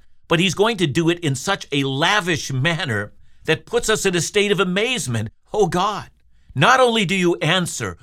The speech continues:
when I call to you in my time of need, but you have so opened the vault of your resources that what I have received from your hand is more than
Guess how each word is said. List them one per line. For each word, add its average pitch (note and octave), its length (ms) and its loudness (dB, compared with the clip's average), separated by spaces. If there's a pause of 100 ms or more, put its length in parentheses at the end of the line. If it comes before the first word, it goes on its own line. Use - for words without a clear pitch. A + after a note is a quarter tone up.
when C#3+ 160 2
I C#3 100 0
call A3+ 480 2
to D3 140 -6
you A2 180 -2
in A2 80 -2
my A#2 180 -2
time B2 340 -2
of G#2 140 -6
need, A#2 320 -4 (200)
but D#3+ 160 2
you G#3+ 240 2
have D#3 200 4
so B3+ 380 2
opened A#3 380 2
the D#3+ 60 4
vault F3 400 0
of C3 160 -6
your D#3+ 140 0
resources C3 720 -4 (200)
that E3+ 180 2
what G#3 180 4
I G#3 120 4
have E3 160 0
received A#3+ 480 0
from D#3 180 -6
your B2 160 0
hand B2 360 -2 (140)
is D3+ 180 2
more A#3 280 4
than F3 240 0